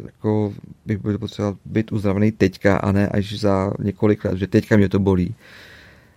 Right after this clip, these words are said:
A v podstatě se dá říct, že jsem si o to řekl až tak jako nadrzle, jo, protože jsem, protože jsem si říkal: „No tak jako mám to zaslíbený,“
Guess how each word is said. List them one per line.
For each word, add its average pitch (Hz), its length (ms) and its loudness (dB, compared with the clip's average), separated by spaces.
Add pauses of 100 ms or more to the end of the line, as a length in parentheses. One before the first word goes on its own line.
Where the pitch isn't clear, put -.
(120)
A 107 40 2
v 98 80 -6
podstatě 123 440 2
se 127 120 -2
dá 135 240 2
říct, 110 160 0
že 104 80 -2
jsem 110 180 -2
si 123 160 -2
o 117 100 2
to 113 140 -2
řekl 107 340 -2
až - 520 -6
tak - 220 -4
jako 120 460 -2
nadrzle, 95 560 0
jo, 78 200 -6
protože - 340 -12
jsem, 101 460 -4 (1000)
protože 98 400 -4
jsem 104 540 0
si - 140 -6
říkal: 107 220 -4
„No 107 80 -2
tak 110 160 -4
jako 117 200 -6
mám 113 120 2
to 127 80 2
zaslíbený,“ 104 680 0